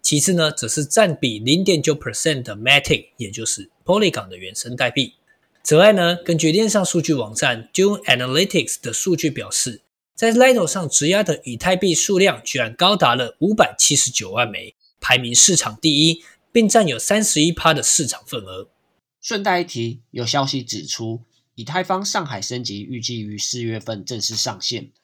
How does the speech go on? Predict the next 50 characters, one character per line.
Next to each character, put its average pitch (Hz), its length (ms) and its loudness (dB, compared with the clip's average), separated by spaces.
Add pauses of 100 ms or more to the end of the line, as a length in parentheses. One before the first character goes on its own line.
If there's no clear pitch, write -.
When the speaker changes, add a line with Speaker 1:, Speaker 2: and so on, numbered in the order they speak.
(320)
Speaker 2:
到 220 120 0
时 202 120 0
候 170 80 0
开 - 180 -2
放 147 240 -2
以 90 100 -14
太 127 200 -8
币 120 140 -10
的 107 100 -8
提 113 280 -10
款 101 280 -14
功 107 240 -12
能。 98 240 -14 (560)
不 156 80 -6
过 226 160 0
掌 107 220 -4
握 147 140 0
最 151 220 -2
大 131 220 -2
以 90 160 -14
太 131 220 -4
币 123 180 -8
质 107 220 -2
押 123 180 -2
市 147 220 -2
场 104 200 -12
份 123 200 -8
额 101 100 -12
的 101 120 -14
Lido， 120 500 -6 (220)
却 - 160 -6
要 196 140 2
等 120 160 -8
到 135 140 0
五 107 220 -8
月 135 160 0
中 127 220 -6
旬 101 240 -10
才 104 200 -8
可 120 100 -12
以 104 100 -8
正 113 220 -8
式 117 160 -6
上 107 240 -6
线 110 180 -6
开 117 160 -12
放 113 200 -6
提 98 200 -14
领 90 240 -14
哦， 62 200 -18